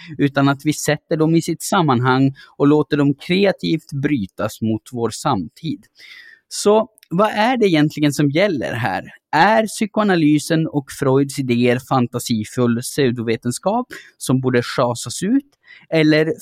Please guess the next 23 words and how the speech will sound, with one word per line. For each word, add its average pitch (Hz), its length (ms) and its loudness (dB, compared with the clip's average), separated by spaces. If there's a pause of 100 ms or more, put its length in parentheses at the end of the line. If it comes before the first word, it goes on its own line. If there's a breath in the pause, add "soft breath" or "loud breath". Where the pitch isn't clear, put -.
finns 147 260 2
det 156 120 -4
fortfarande 135 540 0
någonting 131 400 2
värdefullt 151 720 0
i 110 120 -2
dem 120 300 2
som 139 340 0
vi 147 240 4
riskerar 139 460 0
att 135 120 -8
gå 143 160 0
miste 180 520 0
om, 120 220 4 (300 loud breath)
om 135 280 2
vi 135 180 2 (100)
fokuserar 123 640 0
allt 160 400 -2
för 143 140 -2
strikt - 560 -8
på - 120 -8
modernare 120 640 0
metoder? - 480 -10